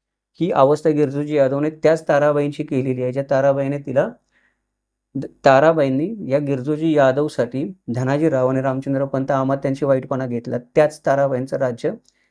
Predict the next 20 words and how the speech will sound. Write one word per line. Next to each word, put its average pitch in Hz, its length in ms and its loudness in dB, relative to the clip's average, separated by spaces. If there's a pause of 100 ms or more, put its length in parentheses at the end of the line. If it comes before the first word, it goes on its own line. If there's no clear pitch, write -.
(120)
त्यांच्या 139 260 2
हाताखालून 131 460 -2
काढून 135 280 -2
घेण्यामध्ये 127 480 -4 (600)
गिरजोजी 127 380 0
यादवचा 131 360 -2
हातभार 135 280 -2
कसा 143 260 0
लागला 123 300 0
आणि 135 200 -4
त्याच्यावर 135 340 -2
गद्दारीचा 131 500 0
शिक्का 139 260 -4
कसा 139 260 -2
लागला, 123 260 -2
ते 135 100 -8
बघूयात 123 340 0
आपण 170 240 -2 (560)
पुढच्या 156 260 4
भागामध्ये. 120 480 -4